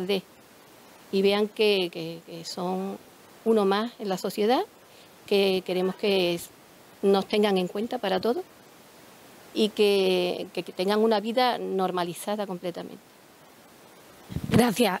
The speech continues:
Speaker 2: Eh, quizás cuando hablamos de este tipo de asociaciones, las personas que nos pueden estar viendo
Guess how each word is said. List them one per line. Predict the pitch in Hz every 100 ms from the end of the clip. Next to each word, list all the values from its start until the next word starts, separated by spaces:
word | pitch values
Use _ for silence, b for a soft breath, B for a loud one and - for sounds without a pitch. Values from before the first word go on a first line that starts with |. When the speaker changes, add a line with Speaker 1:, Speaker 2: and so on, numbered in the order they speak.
| -
Speaker 2:
Eh, | 214 208 196
quizás | 220 - 233
cuando | 285 285
hablamos | 269 262 240
de |
este | 262 240
tipo | 240 220
de | 220
asociaciones, | 214 220 214 202 240 226 208 208
las | 190
personas | 208 190 226 220
que | -
nos | 240
pueden | 226 233 220 220
estar | 208 226
viendo | 214 226 220 208